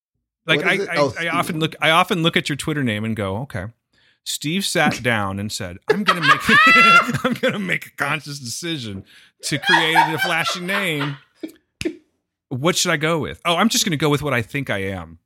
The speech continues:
Speaker 1: And that's what you do. <laughs> At first, I was like,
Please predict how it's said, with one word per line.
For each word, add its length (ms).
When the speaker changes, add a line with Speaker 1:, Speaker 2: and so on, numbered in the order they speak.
Speaker 1:
And 100
that's 100
what 100
you 300
do. 1400
<laughs> 400
At 160
first, 260
I 80
was 100
like, 280